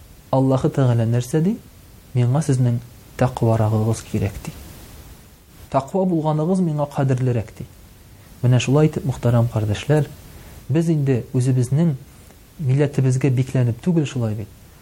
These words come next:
Үзебезнең чыгышыбыз белән генә горурланып, Аллаһның ризалыгына ирешә алмыйбыз. Ә ниндидер гамәл белән Аллаһның ризалыгына ирешә алабыз. Алайсаң, Аллаһы Тәгалә нәрсәгә безне төрле милләтләр итеп яраткан соң? Бигрәк тә безнең бөтенебезнең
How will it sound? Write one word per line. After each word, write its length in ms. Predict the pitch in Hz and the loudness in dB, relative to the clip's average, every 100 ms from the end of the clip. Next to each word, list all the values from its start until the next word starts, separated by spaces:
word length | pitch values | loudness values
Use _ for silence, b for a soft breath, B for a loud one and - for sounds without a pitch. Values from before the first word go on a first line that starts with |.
| B | B
Үзебезнең 400 | 143 151 160 165 | 0 2 2 2
чыгышыбыз 560 | 185 165 156 - 156 170 | 2 2 2 2 0 2
белән 280 | 160 151 151 | 2 2 2
генә 120 | 143 | 2
горурланып, 600 | 127 131 151 143 143 175 - - | 2 2 2 2 2 0 -2 -4
Аллаһның 460 | 139 131 127 143 | 0 0 0 0
ризалыгына 520 | 131 120 123 120 120 135 | 0 2 2 2 0 0
ирешә 320 | 120 117 - | -2 -4 -4
алмыйбыз. 540 | 107 120 165 135 - - B B B B - | -2 0 0 0 -8 -16 B B B B -2
Ә 280 | 123 117 110 - - - | 2 2 0 -8 -20 -4
ниндидер 440 | 123 139 127 110 110 - - | 0 2 2 0 -4 -12 -6
гамәл 460 | 113 113 107 139 170 | -2 0 2 2 2
белән 360 | 143 135 120 98 | 2 2 0 -2
Аллаһның 460 | - 117 110 - 123 | -4 -2 -2 -2 -2
ризалыгына 500 | 113 110 107 104 98 | -2 -2 -2 -2 -2
ирешә 320 | 104 - 98 - | -4 -4 -6 -2
алабыз. 480 | 101 101 90 - - - - - - - - - B B B B | 0 0 -2 -6 -10 -14 -18 -18 -18 -20 -20 -18 B B B B
Алайсаң, 360 | - 139 - 240 | 0 0 2 2
Аллаһы 260 | 202 190 190 | 4 2 2
Тәгалә 480 | 220 156 143 196 208 - - | 0 2 2 2 0 -6 -4
нәрсәгә 380 | 175 208 185 170 | -2 2 2 2
безне 240 | 147 156 | 0 0
төрле 240 | 175 151 165 | 0 2 2
милләтләр 440 | 151 143 143 156 | 2 0 0 -2
итеп 180 | 143 - | -2 -2
яраткан 460 | 143 135 131 117 95 | 0 0 0 -4 -4
соң? 160 | - - - - - - - | -10 -16 -20 -20 -20 -20 -4
Бигрәк 320 | 127 127 165 196 | 0 2 2 2
тә 140 | 147 | 0
безнең 300 | 131 135 135 | 2 2 2
бөтенебезнең 500 | 135 170 135 120 131 | 2 2 4 2 4